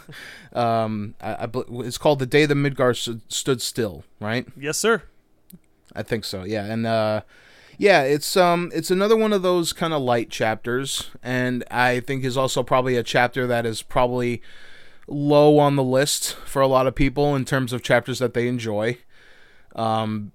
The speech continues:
Speaker 1: because, uh, and, uh, we've definitely referenced it before, but I think the biggest, the biggest issue with this, uh, l-, uh, chapter, at least for me, was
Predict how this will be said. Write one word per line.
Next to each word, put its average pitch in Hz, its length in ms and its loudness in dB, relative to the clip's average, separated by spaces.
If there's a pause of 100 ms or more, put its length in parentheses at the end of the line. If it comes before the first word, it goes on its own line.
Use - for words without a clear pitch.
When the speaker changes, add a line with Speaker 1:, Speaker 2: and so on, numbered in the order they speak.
Speaker 1:
because, 110 960 -4
uh, 104 40 -2
and, 117 220 -2
uh, 123 240 0
we've 135 280 -4
definitely 208 340 0
referenced 135 480 0
it 113 100 -2
before, 110 480 -2
but 107 200 -4
I 117 80 0
think 135 260 -4
the 120 80 -2
biggest, 170 460 0
the 123 80 2
biggest 151 440 -2 (520)
issue 117 480 -2
with 110 260 -6
this, - 460 -4 (160)
uh, 110 320 -2 (100)
l-, 123 220 -10
uh, 107 260 -4
chapter, 120 380 0
at 123 40 -2
least 147 140 0
for 120 140 -4
me, 120 400 -2 (580)
was 113 880 -2